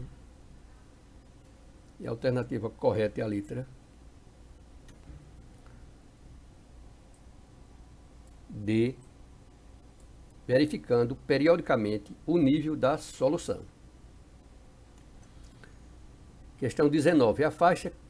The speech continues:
que se destina à ultrapassagem em uma pista de rolamento com várias faixas de trânsito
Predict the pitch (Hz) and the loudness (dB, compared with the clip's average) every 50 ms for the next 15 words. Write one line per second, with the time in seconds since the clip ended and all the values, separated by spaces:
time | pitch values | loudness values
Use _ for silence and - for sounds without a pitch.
0 | - - - 147 143 - - - 160 165 147 - - - 117 120 117 113 123 147 | -20 -8 -4 -4 -4 -4 -4 -6 -2 -2 -2 -2 -4 -6 -4 -2 -2 0 -2 -2
1 | 147 - 156 - - 107 104 104 - - 110 110 110 104 - 104 98 - - - | -2 -2 -4 -4 -2 -4 -6 -6 -4 -2 -2 0 0 -2 -4 -10 -14 -16 -18 -20
2 | - - - - - - - 131 143 160 160 156 - - 113 - - 107 127 147 | -20 -20 -20 -20 -16 -8 -4 -2 0 0 0 0 -2 -6 -8 -8 -6 -4 -4 -2
3 | - 123 117 101 101 107 104 104 101 - - - 123 104 113 135 143 143 123 - | 0 0 0 0 0 -2 -4 -6 -8 -10 -10 -10 -6 -2 0 0 0 0 -2 -6
4 | - 107 104 101 95 - - 90 92 120 156 151 - - 104 117 117 98 - - | -8 -6 -6 -6 -6 -8 -10 -8 -6 -6 -6 -6 -4 -4 -2 -2 -2 -2 -6 -10
5 | 95 | -18